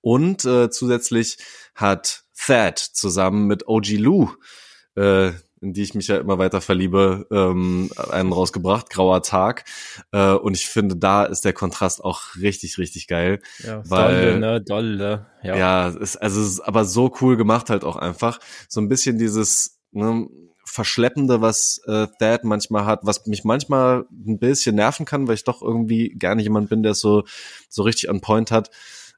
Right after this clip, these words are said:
Speaker 1: Ähm, passt aber dann perfekt zu der sehr straighten Art und Weise, wie Lou, ähm, dann den zweiten Part gestaltet.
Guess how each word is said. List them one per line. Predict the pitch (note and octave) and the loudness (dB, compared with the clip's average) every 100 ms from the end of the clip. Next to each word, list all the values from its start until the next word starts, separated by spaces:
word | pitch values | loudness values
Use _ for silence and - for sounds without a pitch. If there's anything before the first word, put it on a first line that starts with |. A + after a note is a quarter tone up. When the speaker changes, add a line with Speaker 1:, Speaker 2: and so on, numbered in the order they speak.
| _ | _
Speaker 1:
Ähm, | G#2+ G#2 G2 G2+ - | 2 4 2 -2 -4
passt | B2 B2+ A#2+ | -4 -2 2
aber | A2 | 2
dann | G#2+ G2 | 2 -2
perfekt | G#2+ - B2+ A#2+ - | -4 -2 -2 -2 -8
zu | - - - G#2+ | -10 -6 -2 -2
der | F#2+ G2 G2 | 2 4 4
sehr | F2+ G#2 | 2 0
straighten | - A2 G2+ G#2 | 0 2 2 0
Art | - F2+ F#2+ | -4 -4 -4
und | F2 | -2
Weise, | F#2 F#2 F#2 F#2+ F#2+ F#2+ D#2 | 0 2 2 4 4 2 -2
wie | F#2 F#2 F2+ F2+ F2+ - | -4 0 2 2 0 -4
Lou, | F#2+ G2+ G2 F#2 - - | -2 2 2 -2 -8 -2
ähm, | F#2+ F#2 F2 E2+ F2 - _ _ _ _ | 0 2 0 -2 -6 -10 _ _ _ _
dann | A2 F#2+ | -2 0
den | F2+ | 0
zweiten | - F2+ F#2+ | 0 0 -2
Part | F#2 F2 | -4 -4
gestaltet. | - - F2 E2+ G#2+ | -4 -4 -2 0 0